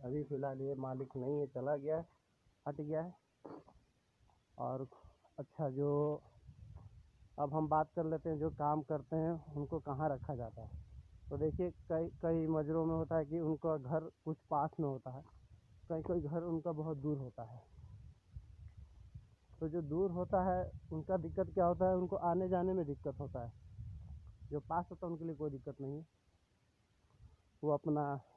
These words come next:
जब दिल करे आ सकते हैं और जा सकते हैं।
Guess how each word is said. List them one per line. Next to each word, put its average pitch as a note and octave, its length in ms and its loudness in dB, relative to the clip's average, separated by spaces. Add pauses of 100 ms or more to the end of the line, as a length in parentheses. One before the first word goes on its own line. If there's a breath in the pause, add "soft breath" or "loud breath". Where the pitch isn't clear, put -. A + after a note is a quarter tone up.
(120)
जब D3 220 -2
दिल D3 160 0
करे D#3+ 220 0 (100)
आ D3 140 0
सकते - 320 -2
हैं F3+ 80 -8 (540)
और E3 200 -4
जा C3+ 160 -4
सकते - 360 -18
हैं। - 300 -12